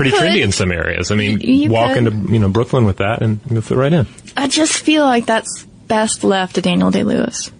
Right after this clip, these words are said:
Speaker 1: Well.
Speaker 2: Although you're right, some people, I, I, I, you know, I'm sorry, I should probably not, uh, tell someone not to do that.
Speaker 1: Well, the thing about
Speaker 2: It's
Speaker 1: mu-
Speaker 2: just a very specific
Speaker 1: <laughs>
Speaker 2: choice.
Speaker 1: Well, the mustache is an, is an interesting bit of facial hair because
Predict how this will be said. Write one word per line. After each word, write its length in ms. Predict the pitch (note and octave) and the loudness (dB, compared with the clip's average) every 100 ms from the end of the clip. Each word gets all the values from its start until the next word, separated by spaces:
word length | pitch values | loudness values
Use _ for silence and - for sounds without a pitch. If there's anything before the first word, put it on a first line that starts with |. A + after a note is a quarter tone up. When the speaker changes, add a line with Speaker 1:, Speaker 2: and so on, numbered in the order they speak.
| - - | -12 -4
Speaker 1:
Well. 300 | A#2 F2 F2 - - - | 0 -2 -4 -12 -20 -6
Speaker 2:
Although 180 | - F4 | 0 2
you're 180 | F#4+ A4 | 2 4
right, 200 | F4+ C4 | 2 2
some 160 | B3 D#4 | -2 -2
people, 220 | D#4 C#4 | -2 -2
I, 220 | - - - | -4 -6 -8
I, 60 | C#3+ - | -8 -8
I, 140 | - - | -10 -10
you 200 | - C4 | 0 2
know, 280 | A3+ G3 - - - - | 4 2 -2 -10 -14 -6
I'm 200 | C#4 A3+ | -2 0
sorry, 260 | F3 E3+ | 0 0
I 100 | G3+ | 0
should 200 | G#3+ A3 | 0 0
probably 320 | - G#3 G#3 G3 | 0 0 2 4
not, 520 | G3 F#3+ F#3 - - - - - - | 4 4 0 -2 -8 -16 -18 -20 -10
uh, 380 | - E3+ D3+ - - - - - | -4 -2 -2 -2 -6 -14 -18 -10
tell 180 | - E3+ | -4 -4
someone 240 | - - | -2 -2
not 160 | - - | -2 -4
to 80 | - | -4
do 140 | - | -4
that. 260 | - D2 - | -2 0 2
Speaker 1:
Well, 120 | D#3+ | 2
the 100 | D3+ | 2
thing 160 | A#3+ | 2
about 120 | G#3+ A#2 | 2 2
Speaker 2:
It's 40 | A2+ | 2
Speaker 1:
mu- 60 | B2 | 0
Speaker 2:
just 180 | D4+ - | 0 0
a 40 | |
very 320 | G#3+ A#3 A#3 A3 | 2 2 2 2
specific 720 | - - F#3+ - G3+ A2+ E2+ | -2 -2 -2 0 0 2 2
Speaker 1:
<laughs> 60 | F#2 | 0
Speaker 2:
choice. 560 | F3 E3+ - - - - - - | 0 0 0 -2 -4 -10 -8 0
Speaker 1:
Well, 100 | D#3+ | 2
the 80 | |
mustache 520 | F#3 B3 - D#3 C#3 B2 | 4 2 0 0 0 0
is 160 | G#2+ | 0
an, 140 | A2 G2+ | 0 2
is 100 | G#2 | 2
an 100 | G#2 | 2
interesting 480 | G#2 G2+ F#2+ G2 | 2 0 0 0
bit 120 | F2+ F2 | 0 -2
of 60 | |
facial 300 | F#2 E2+ F2+ | -4 -4 -2
hair 160 | E2+ F2+ | -2 -2
because 420 | G2 G#2 F#2+ | -2 -2 -4